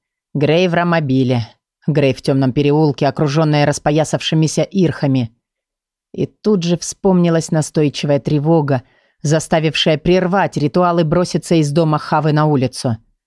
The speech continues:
А ведь не поддайся я этому нелепому зову, еще несколько минут, и с проклятием было бы покончено. Но нет, глупая девчонка и тут умудрилась все испортить.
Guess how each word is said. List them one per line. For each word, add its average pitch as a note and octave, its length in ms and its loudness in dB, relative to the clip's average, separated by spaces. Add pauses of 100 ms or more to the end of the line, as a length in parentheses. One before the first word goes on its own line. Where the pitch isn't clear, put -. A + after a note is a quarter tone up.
(280)
А E3+ 100 -2
ведь E3 160 -2
не D#3+ 80 2
поддайся D#3 600 -2
я D#3+ 200 2
этому E3+ 220 2
нелепому E3+ 520 2
зову, E3 360 2 (380)
еще - 160 -2
несколько F3+ 440 0
минут, G3 460 0
и C#3 100 -2
с - 80 -4
проклятием D3+ 760 0
было D#3+ 160 2
бы D#3 160 0
покончено. D#3+ 880 -2 (360)
Но G3+ 200 0
нет, C3+ 560 0 (420)
глупая E3+ 420 2
девчонка E3+ 540 0
и E3 80 2
тут G3 260 -2
умудрилась C#3 540 0
все D#3+ 220 -2
испортить. - 600 -4